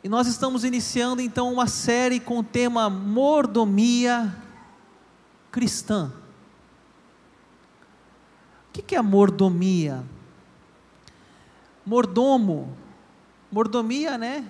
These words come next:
é usada para aquele que exerce o cargo de mordomo. O que que é um mordomo?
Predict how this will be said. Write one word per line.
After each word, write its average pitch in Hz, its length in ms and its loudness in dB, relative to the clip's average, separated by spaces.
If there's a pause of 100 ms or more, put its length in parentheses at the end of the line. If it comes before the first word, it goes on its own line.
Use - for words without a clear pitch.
(1200)
é 190 140 -4
usada 202 440 0
para 220 220 -2
aquele 220 280 -6
que 226 120 -10
exerce 214 640 -4
o 220 60 -6
cargo 214 420 -4
de 185 100 -2
mordomo. 202 840 -2 (1500)
O - 40 -20
que 311 120 -12
que 359 100 -8
é - 20 -4
um 339 100 -2
mordomo? 185 720 0